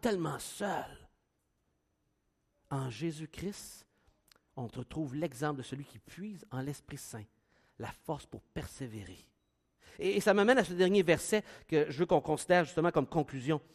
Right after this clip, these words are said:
Dans Hébreux chapitre douze. Vous savez, après ce chapitre onze de tous ces modèles de foi qui nous sont donnés,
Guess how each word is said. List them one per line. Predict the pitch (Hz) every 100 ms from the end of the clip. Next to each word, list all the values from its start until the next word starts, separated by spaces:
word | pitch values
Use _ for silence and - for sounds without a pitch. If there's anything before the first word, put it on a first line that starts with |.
| _ _ _ _ _ _ _ _ - -
Dans | 151
Hébreux | 190 170 196
chapitre | 175 131 143
douze. | 110 147 131 104 -
Vous | -
savez, | 175
après | 220 208 226 - -
ce | 185
chapitre | - 185 175 -
onze | 202 214 202
de | 139
tous | 156 247 -
ces | 185
modèles | 170 185 175 196 190 160
de | 147
foi | 147 - 165 190 247 - _ _ _ _
qui | -
nous | 170
sont | - 165
donnés, | 151 160 220